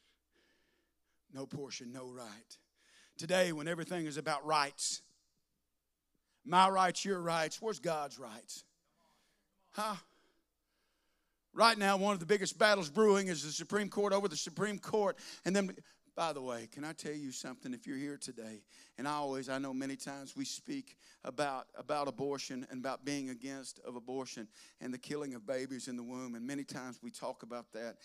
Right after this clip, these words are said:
and when it's such a great travesty and it's such a great thing. Can I tell you today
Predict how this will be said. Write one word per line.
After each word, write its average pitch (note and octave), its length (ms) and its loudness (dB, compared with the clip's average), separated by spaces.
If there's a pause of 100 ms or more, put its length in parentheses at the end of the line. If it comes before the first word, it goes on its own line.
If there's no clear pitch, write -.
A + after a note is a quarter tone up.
(260)
and B2+ 160 -4
when C#3 140 0
it's B2+ 160 -4
such - 260 -8
a A2+ 40 -6
great A#2 280 -6
travesty C3+ 640 -6
and A#2 80 -8
it's A2+ 100 -8
such - 300 -8
a A#2 60 -8
great B2 280 -8
thing. A#2+ 280 -6 (300)
Can C#3+ 120 -2
I C#3+ 80 0
tell C#3+ 240 -4
you C#3 180 -4
today B2 500 -10